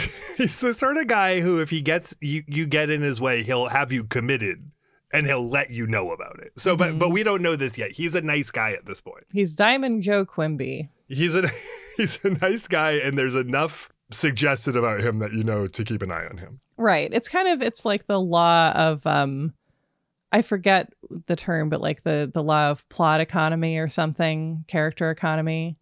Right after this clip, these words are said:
Speaker 2: Is this a Roger Ebertism?
Speaker 1: Yeah, where you're just, like, you're introduced to someone, but you're, you're not given a reason about why you're introduced to them.
Speaker 2: Right.
Speaker 1: And there's enough of a, of a zoom on them where you're like, "Okay, I'll put a pin in that."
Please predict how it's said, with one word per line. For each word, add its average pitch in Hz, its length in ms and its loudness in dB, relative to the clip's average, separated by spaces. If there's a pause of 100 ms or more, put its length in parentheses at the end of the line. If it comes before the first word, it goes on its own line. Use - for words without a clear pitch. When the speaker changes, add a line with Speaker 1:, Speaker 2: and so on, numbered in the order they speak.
(220)
Speaker 2:
Is - 60 -10
this 175 140 -4
a 175 60 0
Roger 160 340 0
Ebertism? 160 800 -2 (120)
Speaker 1:
Yeah, 147 320 4
where 151 160 4
you're 180 200 4
just, 175 240 0
like, 180 280 2
you're 151 220 2
introduced 160 760 0
to 175 100 0
someone, 175 680 0
but 127 160 0
you're, 135 260 0
you're 127 200 0
not 143 180 0
given 143 260 0
a 131 60 2
reason 127 380 0
about 120 260 0
why 113 240 2
you're 127 180 2
introduced 135 680 -2
to 143 100 0
them. 135 400 0 (100)
Speaker 2:
Right. 151 380 0
Speaker 1:
And 127 320 2 (100)
there's 127 260 0
enough 135 360 0
of 131 160 0
a, 113 260 0 (140)
of 120 160 0
a 113 80 2
zoom 120 480 0
on 131 200 0
them 127 280 0
where 117 160 2
you're 110 120 2
like, 104 240 -2
"Okay, 107 440 -2 (260)
I'll 147 160 2
put 170 140 2
a 139 80 0
pin 135 180 2
in 123 140 0
that." 120 260 0